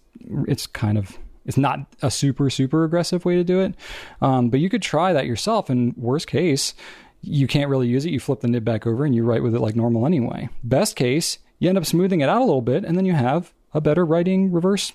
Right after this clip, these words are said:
nib. So it is something you can try to do yourself, obviously with all of the caveats of anytime you're grinding or smoothing or anything on your nib, it's, you're, you're exceeding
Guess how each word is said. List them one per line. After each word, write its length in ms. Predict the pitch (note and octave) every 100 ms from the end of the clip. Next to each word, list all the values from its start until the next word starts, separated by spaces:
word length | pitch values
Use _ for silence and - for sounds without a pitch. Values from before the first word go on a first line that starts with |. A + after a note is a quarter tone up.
| -
nib. 340 | C#4+ A3+ A2+
So 360 | - C#3+ C3+ B2 - -
it 100 | D#3
is 120 | B3
something 280 | C#4 F4 E4
you 80 | A#3+
can 120 | E3+
try 240 | C3+ E3+ F#3
to 80 |
do 80 | C#3+
yourself, 640 | D#3 B2 - A#3+ B2+ C3+ - - - - - -
obviously 600 | D3 D3+ D#3 D3 - D3+
with 160 | C#3 C3
all 460 | D3+ D3 D3 C#3+
of 100 | C3+
the 300 | A2 B2 A#2+ G#2+ -
caveats 720 | - D#3 C#3 B2+ A#2 A2+ -
of 300 | B2 A2+ G#2+ - - - - - _ _ -
anytime 420 | D#3 D#3+ D#3 D3
you're 120 | C#3
grinding 400 | A#2+ C#3+ C#3+ C3+
or 80 | C3
smoothing 480 | - D3 C#3+ C3+ B2+
or 80 | B2+
anything 320 | D3+ C3+ C3+
on 100 | B2
your 120 | A#2
nib, 260 | C3+ C#3+ A#2
it's, 380 | - - -
you're, 180 | B2+ B2+
you're 220 | C3+ B2
exceeding 640 | A#2+ - C3+ A#2 A2 G#2+ -